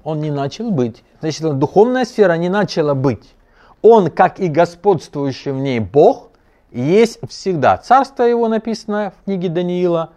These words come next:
третья глава, тридцать третий стих, царство его, царство вечное. То есть, когда Бог творил естественный физический мир, он т-, не творил его из ничего и ниоткуда. Он творил его своим словом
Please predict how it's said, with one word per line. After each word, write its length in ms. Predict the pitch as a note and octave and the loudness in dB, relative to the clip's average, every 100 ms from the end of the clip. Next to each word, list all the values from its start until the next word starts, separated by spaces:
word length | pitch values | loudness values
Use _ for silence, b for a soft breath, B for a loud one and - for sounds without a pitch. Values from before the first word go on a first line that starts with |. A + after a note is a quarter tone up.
| _ | _
третья 300 | E3 D#3 D#3 | -8 -6 -2
глава, 240 | D#3 D3+ | 0 0
тридцать 260 | D3+ C#3+ - | -2 -12 -8
третий 280 | D3+ C3+ C3+ | -8 -8 -14
стих, 260 | - C#3+ - b - | -12 -14 -14 b 0
царство 400 | A#3 C4 - A3+ | 0 0 -2 0
его, 260 | A3+ G#3+ | 2 -2
царство 540 | G#3 F3+ F3+ E3+ D#3 C3 | -2 0 0 -2 -8 -6
вечное. 920 | G#2 D3+ E3+ - - A#2+ A2+ G2 F2 _ b b b b b | -2 -2 -2 -10 -14 -12 -12 -14 -18 _ b b b b b
То 60 | D#3+ | -8
есть, 100 | - | -2
когда 240 | A#3 C4 | 2 4
Бог 220 | A#3+ A#3+ | 4 2
творил 280 | A3+ A3 G#3 | 2 2 2
естественный 600 | G3 - G#3 - F3+ E3+ | 0 -2 -4 -2 -8 -8
физический 460 | F3 D#3+ - - E3+ | -8 -10 -10 -8 -4
мир, 240 | A#3 C4 b b | -4 -6 b b
он 220 | - F#3+ E3+ | -4 -4 -4
т-, 240 | - E3 | -16 -12
не 220 | D#3 G3 A3 | -2 2 2
творил 460 | F3+ G3 A3+ A3+ | 0 0 0 0
его 200 | F#3+ F#3 | 2 2
из 400 | F#3 F3+ F#3+ D#3 - | -2 -4 -6 -6 -12
ничего 1120 | C3+ D#3 F3+ - - F3 E3+ C#3 F3 A2+ - _ _ _ _ _ _ _ _ _ _ _ - | -8 -4 -4 -4 -8 -4 -4 2 4 4 0 _ _ _ _ _ _ _ _ _ _ _ -4
и 120 | F#3+ | 0
ниоткуда. 920 | F3+ F3+ F3+ E3+ - D#3+ C#3 G2 E2+ _ _ _ _ _ _ | 2 2 2 0 -4 -6 -4 -4 -8 _ _ _ _ _ _
Он 180 | F#3 G3 | -4 -2
творил 520 | F3+ G#3 G#3+ A3+ F#3+ | 2 4 4 4 2
его 180 | D#3+ D3+ | 2 -2
своим 420 | - E3 D#3+ D3 | -2 -4 -2 -4
словом 560 | - G3+ B3 C4+ D4 | -4 2 4 4 0